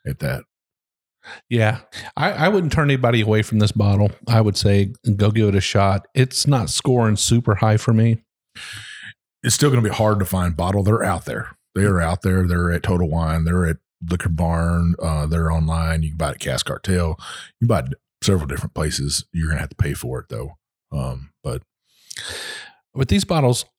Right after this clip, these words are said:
Speaker 2: always make a good gift.
Speaker 1: Yeah, if
Speaker 2: 'Cause they're
Speaker 1: you're
Speaker 2: beautiful.
Speaker 1: If you wanna give somebody a super nice gift, uh, your father, your son, anybody, um, this is definitely a beautiful bottle, and it, it looks like a pot still.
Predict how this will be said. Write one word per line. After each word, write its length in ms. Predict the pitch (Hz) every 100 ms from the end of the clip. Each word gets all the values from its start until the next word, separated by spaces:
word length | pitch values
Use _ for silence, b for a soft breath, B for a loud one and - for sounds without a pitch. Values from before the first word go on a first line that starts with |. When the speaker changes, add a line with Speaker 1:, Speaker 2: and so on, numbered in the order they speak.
| _
Speaker 2:
always 320 | 123 117 107
make 180 | 104 98
a 40 |
good 280 | 101 95 95
gift. 340 | - 82 - - - - _
Speaker 1:
Yeah, 400 | 135 85 67 -
if 80 | -
Speaker 2:
'Cause 100 | -
they're 40 | 117
Speaker 1:
you're 80 |
Speaker 2:
beautiful. 520 | 110 190 214 - 117 110 B B B
Speaker 1:
If 160 | 98 87
you 120 | 151
wanna 200 | 165 101
give 180 | 85 78
somebody 280 | 87 78 65
a 80 |
super 440 | - - 101 92 78
nice 260 | 76 78
gift, 420 | - 78 78 80 67
uh, 160 | 60 62 - _ _ _ _ _ _
your 200 | 104 76
father, 680 | 71 87 80 82 80 80 80
your 220 | 78 67 64
son, 800 | - 90 82 78 78 78 76 - B B B B -
anybody, 640 | 117 71 65 64 64 - -
um, 320 | - 64 60 57
this 200 | 76 -
is 200 | 76 69 -
definitely 320 | 76 69 67
a 60 | 71
beautiful 420 | 71 71 69 69
bottle, 400 | 67 65 67 73
and 100 | 82
it, 140 | 101 -
it 140 | 120
looks 200 | 123 -
like 100 | 131
a 40 |
pot 240 | - 127 -
still. 340 | - - -